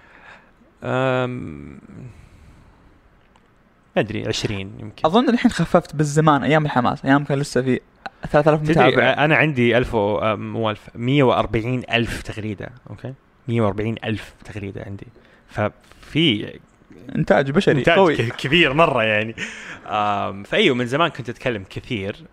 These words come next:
Speaker 1: آم، كنت أت-، كذا، كانت كأنها مدونة شخصية عن حياتي. أقول أي شيء يصير في حياتي. برضو مو أي شيء يعني، في أشياء ما كنت أقولها طبعًا. بس يعني كنت أسولف كثير عن حياتي وعن يومي وعن كذا.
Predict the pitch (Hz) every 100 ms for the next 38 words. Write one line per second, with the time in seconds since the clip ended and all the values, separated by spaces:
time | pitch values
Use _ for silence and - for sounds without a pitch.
0 | - 104 104 101 101 101 101 - _ _
1 | _ _ _ - 127 - - 110 _ -
2 | 113 98 - 113 104 - - 113 95 101
3 | 101 98 - - - 101 95 - 101 92
4 | - - _ _ _ - 104 104 98 98
5 | - - 101 - - - 104 110 - -
6 | _ _ _ - 92 - 110 107 104 101
7 | - 113 104 107 110 - _ - - 110
8 | 104 107 - 107 113 104 107 107 - -
9 | - 131 143 113 127 - 127 - - -
10 | 107 101 - - - - - _ _ -
11 | 107 104 - - - - 196 107 101 -
12 | 101 101 104 104 104 101 - - - -
13 | -